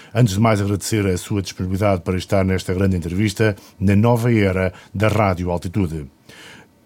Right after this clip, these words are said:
É deputado desde a décima primeira legislatura, ou seja, há mais de dez anos,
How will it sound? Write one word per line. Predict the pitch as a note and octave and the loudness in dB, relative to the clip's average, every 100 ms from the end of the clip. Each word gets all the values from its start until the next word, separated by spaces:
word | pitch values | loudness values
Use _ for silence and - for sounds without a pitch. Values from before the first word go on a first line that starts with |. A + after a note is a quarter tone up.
| _ D3+ | _ 2
É | |
deputado | D3 - - B2+ C3+ C3 C#3 B2+ - | 2 0 0 4 4 4 0 0 -8
desde | G#2+ A#2+ A#2+ A2+ G#2 A2+ A#2+ A#2+ | -2 4 4 4 0 2 2 2
a | A2 | 0
décima | G#2 A2+ - G#2 G2 | 0 0 0 0 0
primeira | G#2+ G#2 G#2 G2+ | 2 4 4 2
legislatura, | F#2+ F#2 F2+ F#2 B2 G2+ | 0 0 -2 0 0 2
ou | F#2+ | 0
seja, | - G2 E2+ G2 | 0 0 2 0
há | G2 G#2+ G2 | 0 0 2
mais | G#2 G#2 F#2 | 2 2 0
de | |
dez | G2 A2 G2+ | 0 2 4
anos, | G#2 F2 D#2 - | 2 2 -2 -10